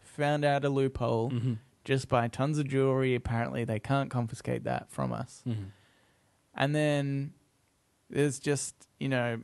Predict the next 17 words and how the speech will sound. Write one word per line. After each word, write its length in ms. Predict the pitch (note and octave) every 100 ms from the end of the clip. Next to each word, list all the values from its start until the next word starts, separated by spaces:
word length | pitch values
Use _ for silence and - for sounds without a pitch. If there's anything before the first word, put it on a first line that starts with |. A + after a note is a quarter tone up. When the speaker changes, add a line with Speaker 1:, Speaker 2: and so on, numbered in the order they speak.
| -
Speaker 1:
maybe 340 | C3+ C3 C3+ C#3
another 380 | C3+ C3+ C3+
couple 300 | C3 D3 C#3+
of 100 | C3+
pimps 240 | C3+ C#3 -
that 80 | C#3+
are 40 |
like, 220 | C3+ C3 D3 _ _ _ _ _ -
"Why 100 | A3
don't 100 | D4+
we 100 | C4+
just 440 | E3+ C#3+ - - _ _ _ _
leave 320 | - A2+ D#3
our 100 | D#3+
money 280 | C#3 C#3+ C#3
at 80 | A#2
home?" 360 | A2 D#3+ F3